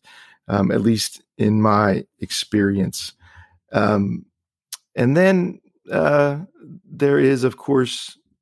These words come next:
Easter Sunday and the, the day that we celebrate, the event that everything else,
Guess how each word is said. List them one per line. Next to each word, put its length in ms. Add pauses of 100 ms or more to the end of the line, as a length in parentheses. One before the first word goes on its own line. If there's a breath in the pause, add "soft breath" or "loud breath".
(300)
Easter 580 (720 soft breath)
Sunday 760
and 560
the, 320 (380 loud breath)
the 160
day 400
that 340
we 540 (120)
celebrate, 840
the 160
event 760 (380 soft breath)
that 440
everything 560
else, 480